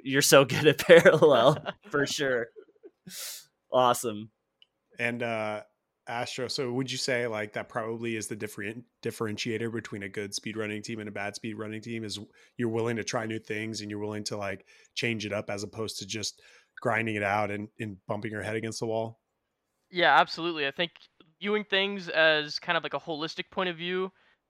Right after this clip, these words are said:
Speaker 2: uh, but as well as, like, the minute details is really important where it's like, "Okay,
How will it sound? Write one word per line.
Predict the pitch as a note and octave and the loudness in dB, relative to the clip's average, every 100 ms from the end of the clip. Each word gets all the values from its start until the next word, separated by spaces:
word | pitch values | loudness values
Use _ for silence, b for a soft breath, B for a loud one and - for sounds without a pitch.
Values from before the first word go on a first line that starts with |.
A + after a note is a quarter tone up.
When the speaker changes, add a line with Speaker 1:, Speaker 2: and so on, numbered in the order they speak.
| - | 2
Speaker 2:
uh, | D3 | 2
but | D3+ | 4
as | D3+ D#3 | -2 0
well | D#3+ | 0
as, | D#3 | 0
like, | C#3+ | -2
the | D#3 | 0
minute | D3 D3+ - | 0 0 -8
details | D#3+ - D3+ C#3+ C#3 | -12 -4 -2 0 -2
is | D3 D3+ | -12 -8
really | D#3 | -6
important | C#3+ - D3+ C#3+ | -6 -4 -4 -2
where | C#3 | -4
it's | - | -2
like, | C#3 | -6
"Okay, | C#3+ E3 C#3 C#3 | -4 -2 -2 -2